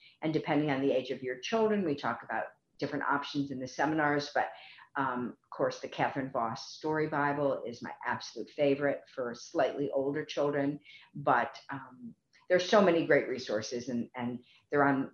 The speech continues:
they're on my read aloud, uh, lists. So you have Bible, and then I'd like your children to do some Bible memory every day. And I love seeds, C Ds, um, that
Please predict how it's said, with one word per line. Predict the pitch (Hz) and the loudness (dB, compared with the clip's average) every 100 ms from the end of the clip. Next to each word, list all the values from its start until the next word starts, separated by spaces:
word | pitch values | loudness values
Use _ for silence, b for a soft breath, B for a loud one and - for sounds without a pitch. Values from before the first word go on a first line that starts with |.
| - | -6
they're | 147 127 | -4 -2
on | 127 | -4
my | 120 | -4
read | 117 131 135 | 0 2 4
aloud, | 120 107 107 107 - 117 | 6 4 2 -2 -4 -2
uh, | 113 131 | -2 4
lists. | 143 113 - - - B B B B - | 4 4 0 -12 -16 B B B B -12
So | - 214 | 8 10
you | 190 185 | 10 8
have | 147 - | 6 8
Bible, | 139 147 160 214 - | 8 8 10 8 8
and | 180 175 | 8 8
then | 156 | 8
I'd | 147 | 8
like | 147 147 147 | 8 6 4
your | 160 151 | 0 2
children | 160 143 143 | 4 6 4
to | |
do | 147 139 | 2 0
some | 180 170 | 2 6
Bible | 180 226 175 | 8 8 6
memory | 127 117 113 | 6 4 0
every | 113 113 113 | -2 -2 -2
day. | 98 - - - - | -2 -4 -6 -12 -6
And | 123 | -2
I | 113 131 | 0 2
love | 139 131 - | 4 2 0
seeds, | - 170 143 143 202 214 | -4 4 8 8 6 -6
C | - - 160 | -8 -4 -2
Ds, | 151 139 147 214 - - B B B B 139 | 4 6 6 4 -2 -14 B B B B -2
um, | 135 135 139 - | 0 0 -2 4
that | 143 131 | 6 6